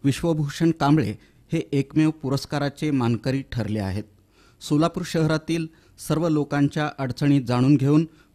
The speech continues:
पालिका आयुक्तांकडे पाठपुरावा करणं, त्या अडचणी सोडवणं,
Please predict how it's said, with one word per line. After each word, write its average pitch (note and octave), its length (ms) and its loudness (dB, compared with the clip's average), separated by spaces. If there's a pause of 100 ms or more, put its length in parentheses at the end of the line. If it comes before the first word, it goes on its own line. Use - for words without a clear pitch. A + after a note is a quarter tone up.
पालिका C#3 340 0
आयुक्तांकडे C#3 640 0
पाठपुरावा C#3 600 -2
करणं, C#3 340 2 (420)
त्या C#3+ 120 0
अडचणी C3 360 -2
सोडवणं, D3 540 -2